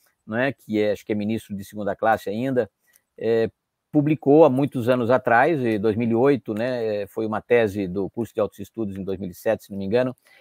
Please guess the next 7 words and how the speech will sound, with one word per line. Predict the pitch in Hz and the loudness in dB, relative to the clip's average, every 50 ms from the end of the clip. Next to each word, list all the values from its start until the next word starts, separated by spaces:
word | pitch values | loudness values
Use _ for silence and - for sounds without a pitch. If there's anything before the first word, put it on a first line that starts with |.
| _ _ _ _ _ | _ _ _ _ _
E, | - - 135 147 139 - 156 147 - - | -4 0 0 2 2 0 -2 -4 2 4
e, | 165 | 6
é | 175 | 6
um | 196 202 | 6 6
estudo | 165 - - - 226 185 202 180 | 2 0 0 2 2 4 4 4
muito | 175 185 214 226 - - 208 | 6 6 4 4 2 0 -2
bom, | 170 147 127 120 117 117 131 165 185 185 170 135 101 85 | 0 0 0 0 2 6 8 8 10 10 8 6 4 0